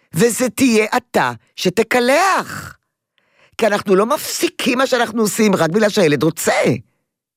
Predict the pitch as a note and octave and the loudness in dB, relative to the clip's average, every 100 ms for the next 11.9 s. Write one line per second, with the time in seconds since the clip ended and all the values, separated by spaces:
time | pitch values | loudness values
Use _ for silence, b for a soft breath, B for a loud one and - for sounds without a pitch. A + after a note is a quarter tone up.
0 | _ _ _ _ _ _ _ b b b | _ _ _ _ _ _ _ b b b
1 | - B3+ C#4 - A3 F3 E3+ G3 F#3+ E3 | 0 2 2 2 2 2 2 2 2 2
2 | D3 E3+ G3 D#3+ C3+ C3+ A2+ A2 - _ | 2 0 0 2 2 2 0 -2 -12 _
3 | _ _ _ _ _ _ b b - - | _ _ _ _ _ _ b b -10 0
4 | F3 D#3+ A3+ - F3+ D#3+ G#3 D#3+ - - | 2 4 2 0 -2 2 0 -2 -4 0
5 | D3+ D3+ C3+ B2+ C#3 A2+ B2 - G#2 G2+ | 2 2 0 0 0 0 0 -4 -6 -6
6 | _ b b b b b - C4+ D4 B3+ | _ b b b b b 0 2 2 0
7 | G#3+ E3+ D3+ C3+ - C3+ C3+ A#3+ - - | 2 2 2 0 2 0 2 0 0 2
8 | F3 E3+ E3 D#3 - - D3 G#3+ - F3 | 4 6 4 2 0 -4 -2 -2 0 2
9 | D#3 D3+ D3 C#3+ C#3 D3 - G3 E3+ D3+ | 4 4 4 4 2 -2 0 2 4 4
10 | C#3+ C#3 C3+ C3+ - - G3+ F#3 E3+ D#3+ | 4 4 2 -2 -4 -2 0 2 2 2
11 | D3 - C4 D4 - _ - G#3+ | 2 2 2 0 -4 _ -4 -4